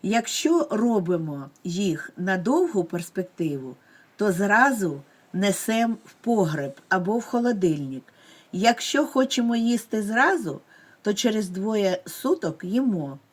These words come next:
Одні сутки вони квасились в теплі, другі сутки стояли в холодильнику. На треті сутки ми їмо.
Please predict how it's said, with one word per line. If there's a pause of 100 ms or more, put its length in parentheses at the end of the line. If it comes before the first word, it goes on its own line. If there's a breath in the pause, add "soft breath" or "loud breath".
(280 soft breath)
Одні
сутки (100)
вони
квасились
в
теплі, (460 soft breath)
другі
сутки
стояли
в
холодильнику. (480 soft breath)
На
треті
сутки
ми
їмо.